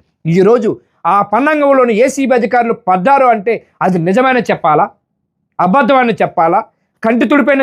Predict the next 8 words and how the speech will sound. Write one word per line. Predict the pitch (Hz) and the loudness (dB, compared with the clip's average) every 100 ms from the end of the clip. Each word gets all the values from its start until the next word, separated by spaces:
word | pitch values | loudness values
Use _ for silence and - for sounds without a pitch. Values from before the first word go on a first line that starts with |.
| 226 | 0
చెప్పాలా, | 220 190 180 226 - _ - | -2 0 0 0 -4 _ -10
ఇట్లా | 165 254 214 | -2 0 2
వదిలేస్తారని | 202 294 294 277 254 214 | 2 0 0 0 0 0
అనుకోవాలా | 175 185 170 202 - _ _ 135 165 | 0 0 2 0 -4 _ _ -4 0
ఏంటనేది | 285 302 330 269 226 240 - _ - | 2 0 0 0 0 -2 -4 _ -4
ఇంకొక | 175 240 247 226 196 | 0 0 0 0 2
రెండు | 220 226 | 2 2
రోజులు | 240 220 | 2 0